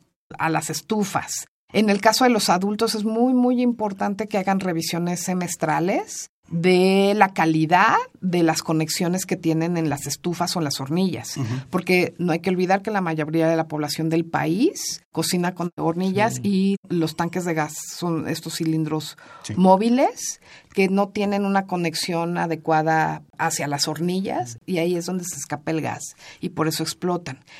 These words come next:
Speaker 1: También, eh, una segunda causa de quemadura por fuego directo es la explosión de los boilers, de los calentadores,
Speaker 3: La
Speaker 1: porque
Speaker 3: cara.
Speaker 1: no, eh, exacto.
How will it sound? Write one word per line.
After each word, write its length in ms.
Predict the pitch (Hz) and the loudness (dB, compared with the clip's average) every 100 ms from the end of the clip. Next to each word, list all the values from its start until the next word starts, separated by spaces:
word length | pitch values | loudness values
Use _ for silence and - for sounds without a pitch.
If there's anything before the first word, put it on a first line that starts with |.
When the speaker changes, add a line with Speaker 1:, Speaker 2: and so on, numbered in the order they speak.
| - - | -20 -2
Speaker 1:
También, 680 | 175 180 190 190 202 202 202 - - - | 0 2 4 4 2 -2 -8 -20 -20 -6
eh, 300 | 180 175 170 | 0 2 4
una 180 | 196 202 | 2 2
segunda 360 | 196 190 190 | 0 2 2
causa 260 | 185 180 190 | 2 0 0
de 100 | 190 | 0
quemadura 420 | 170 156 175 175 | 0 0 2 0
por 120 | 175 | -2
fuego 260 | 170 165 175 | -4 -2 0
directo 580 | 160 156 156 220 269 - | 0 0 -2 -4 -4 -4
es 160 | 175 170 | -6 -4
la 60 | |
explosión 340 | 175 156 165 170 | -6 -6 -4 -2
de 80 | 165 | -2
los 160 | 143 | -4
boilers, 560 | 151 156 127 - - - _ _ | -4 -4 -4 -10 -14 -16 _ _
de 160 | 180 160 | -4 -4
los 140 | 143 | -4
calentadores, 800 | 143 147 151 139 151 147 139 - - - 120 | -4 -4 -4 -4 -6 -6 -10 -14 -20 -14 -4
Speaker 3:
La 80 | |
Speaker 1:
porque 220 | 165 165 - | -2 2 2
Speaker 3:
cara. 180 | 170 | 2
Speaker 1:
no, 300 | 160 165 165 - | 0 -2 -4 -4
eh, 280 | 139 - 170 | -4 0 2
exacto. 640 | - - 160 - 139 - | 2 2 0 -2 -6 -10